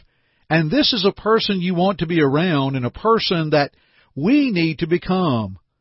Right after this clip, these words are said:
just like that individual. And from the Bible, of course, the one to whom this was written was Timothy.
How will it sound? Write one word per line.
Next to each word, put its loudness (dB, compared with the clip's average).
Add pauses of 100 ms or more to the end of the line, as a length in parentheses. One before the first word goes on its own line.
(180)
just 4
like 0
that 2
individual. -4 (600)
And -6
from 2
the 4
Bible, 2
of -2
course, -2
the -4
one -4
to 0
whom -2
this -2
was -6
written -2 (120)
was 0
Timothy. -6